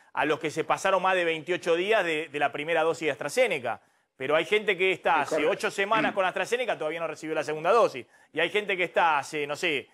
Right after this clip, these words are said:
Speaker 1: eh, más, eh, está hace diez semanas con AstraZeneca y todavía no recibió la segunda dosis.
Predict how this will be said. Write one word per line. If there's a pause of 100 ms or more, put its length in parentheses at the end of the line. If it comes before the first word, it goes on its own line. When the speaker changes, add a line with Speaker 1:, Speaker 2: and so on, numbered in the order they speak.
(200)
Speaker 1:
eh,
más, (320)
eh,
está
hace
diez
semanas
con
AstraZeneca
y
todavía
no
recibió
la
segunda
dosis.